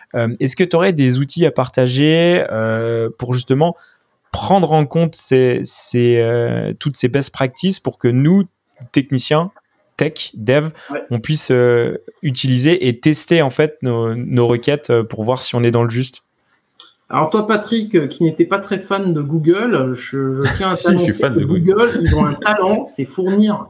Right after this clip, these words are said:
Speaker 2: des outils surpuissants pour zéro euro. Et ça, c'est quand même un truc de dingue.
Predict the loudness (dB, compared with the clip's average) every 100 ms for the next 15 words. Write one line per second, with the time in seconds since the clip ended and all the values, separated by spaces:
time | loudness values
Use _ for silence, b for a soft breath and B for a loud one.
0 | _ -8 -6 -4 -6 -8 -10 -6 -4 -4
1 | -4 -6 -8 -8 -4 -2 -2 -6 _ _
2 | _ -10 -8 0 2 4 4 4 2 -4
3 | -4 -4 -4 -4 -6 -4 -2 -4 -6 -6
4 | -4 0 2 0